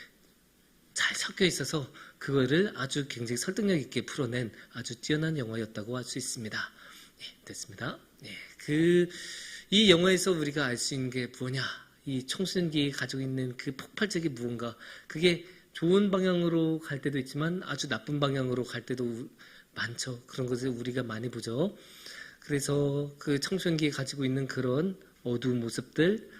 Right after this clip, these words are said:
방황하는 모습들, 또 폭력적인 모습들, 그런 것들이 있다는 걸 우리들도 다 잘 알고 있지 않습니까?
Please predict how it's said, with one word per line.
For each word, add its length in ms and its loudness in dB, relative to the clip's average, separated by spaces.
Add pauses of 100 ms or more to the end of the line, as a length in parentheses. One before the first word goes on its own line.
(180)
방황하는 520 0
모습들, 760 0 (560)
또 260 2
폭력적인 500 2
모습들, 440 0
그런 200 0
것들이 380 2
있다는 260 2
걸 120 0
우리들도 680 0
다 340 -4
잘 240 -4
알고 280 -4
있지 160 -2
않습니까? 680 -8